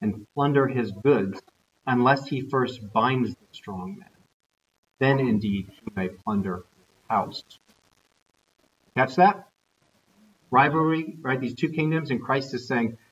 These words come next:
"I'm casting out demons. Clearly this isn't by the power of Satan. That's gonna fall. But if, if what I'm doing is from the Spirit of God,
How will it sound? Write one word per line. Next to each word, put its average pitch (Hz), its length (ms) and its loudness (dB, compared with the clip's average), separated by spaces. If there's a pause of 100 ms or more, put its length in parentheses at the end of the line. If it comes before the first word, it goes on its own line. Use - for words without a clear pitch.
(520)
"I'm 147 160 4
casting 175 420 2
out 139 160 0
demons. 120 540 2 (220)
Clearly 165 580 4
this 120 220 -2
isn't 139 220 0
by 117 100 2
the 107 100 -2
power 117 340 -2
of 104 100 -6
Satan. 98 400 -6 (100)
That's 113 180 -6
gonna 101 240 -4 (100)
fall. - 340 -8 (500)
But 135 100 6
if, 139 140 4 (180)
if 180 220 6
what 214 120 2
I'm 208 220 6
doing 110 460 4 (500)
is - 160 -20
from 151 160 0
the 127 100 4
Spirit 143 400 4
of 104 160 0
God, 104 460 2